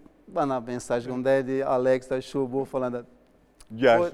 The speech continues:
Speaker 1: gel. İmza ve geldi. Başka hiçbir şey
Speaker 2: Ne, ne
Speaker 1: yok.
Speaker 2: söylüyordu? Mesela Türkiye güzel derken sana soruyorlar. Tabii şimdi Alex'in önceliği sağlık hizmetleri eşi hamile olduğu için. Edu Dresena biraz daha tabii sıcak bakıyordur.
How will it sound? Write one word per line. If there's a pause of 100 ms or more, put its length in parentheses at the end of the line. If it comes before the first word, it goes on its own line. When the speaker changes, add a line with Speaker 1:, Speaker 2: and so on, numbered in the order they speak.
(140)
Speaker 1:
gel.
İmza
ve
geldi.
Başka
hiçbir
şey
Speaker 2:
Ne,
ne
Speaker 1:
yok.
Speaker 2:
söylüyordu?
Mesela
Türkiye
güzel
derken
sana
soruyorlar.
Tabii
şimdi
Alex'in
önceliği
sağlık (280)
hizmetleri (100)
eşi
hamile
olduğu
için.
Edu
Dresena
biraz
daha
tabii
sıcak
bakıyordur.